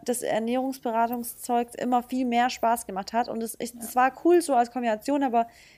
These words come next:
Speaker 1: wenn ich jetzt wusste, ich hab nur Trainings mit Leuten, das war dann schon für mich immer so, ich dachte, hm, wär cooler, wenn ich eine Ernährungsberatung, weißt du, so.
Speaker 2: Ja.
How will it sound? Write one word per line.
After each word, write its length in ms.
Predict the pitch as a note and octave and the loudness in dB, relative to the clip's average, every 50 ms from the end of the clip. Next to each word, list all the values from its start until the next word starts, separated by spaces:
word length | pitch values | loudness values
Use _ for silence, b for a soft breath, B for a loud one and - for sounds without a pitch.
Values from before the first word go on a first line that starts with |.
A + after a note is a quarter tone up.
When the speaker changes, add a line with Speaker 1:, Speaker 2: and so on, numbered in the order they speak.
| b b | b b
Speaker 1:
wenn 120 | - A3+ | -2 -2
ich 100 | A#3+ A#3+ | -2 -2
jetzt 180 | B3+ B3 - A3 | -4 -4 -2 0
wusste, 260 | B3+ D4+ D4 - C#4 | 0 0 0 0 -2
ich 120 | C4 - | -2 -2
hab 120 | A#3 A#3+ - | -6 -8 -4
nur 300 | A#3+ B3 C#4 D4+ D#4+ D#4+ | -2 0 2 2 2 0
Trainings 480 | - - - C#4 C#4 C#4 C4+ C4+ C4+ | -2 -2 -2 -2 0 0 -2 -4 -6
mit 100 | C#4 B3+ | -6 -4
Leuten, 260 | B3 B3 A#3+ B3+ B3 B3 | -2 0 0 0 -2 -4
das 100 | A#3+ A#3 | -6 -4
war 80 | A#3 A3+ | -2 -2
dann 100 | A3+ A3+ | -2 -2
schon 140 | C4+ B3+ | -6 -6
für 80 | B3+ C4+ | -6 -6
mich 140 | B3+ B3 A#3 | -8 -8 -8
immer 160 | G#3+ A3+ A#3 | -10 -8 -6
so, 80 | A3+ A#3+ | -6 -6
ich 80 | A#3 | -4
dachte, 320 | A3+ A#3+ A#3 - A#3 A#3 A#3 b b b b b b b b b _ _ _ _ _ - | -6 -6 -6 -6 -6 -8 -8 b b b b b b b b b _ _ _ _ _ -8
hm, 280 | A#3 A3+ A3 A3 A3 | -6 -4 -4 -2 2
wär 120 | A3 A#3 A#3+ | 4 4 4
cooler, 280 | A#3+ - B3 A#3 A3+ G3+ | 2 2 0 2 2 2
wenn 80 | F#3+ | 2
ich 100 | F#3+ F#3+ - | -2 -4 -4
eine 60 | E3+ | -4
Ernährungsberatung, 680 | D#3 D#3 D3+ D3 D#3+ - - - - D#3 - F3 F3 - | -2 -2 -4 -6 -6 -8 -10 -8 -6 -6 -6 -6 -2 4
weißt 240 | - G3+ A3+ A3 - | 6 6 6 6 4
du, 60 | F#3 | -2
so. 140 | D#3+ E3 E3+ _ _ _ _ _ _ _ _ | -2 -2 -6 _ _ _ _ _ _ _ _
Speaker 2:
Ja. 240 | A3+ G#3+ G#3+ G#3 | -18 -18 -16 -16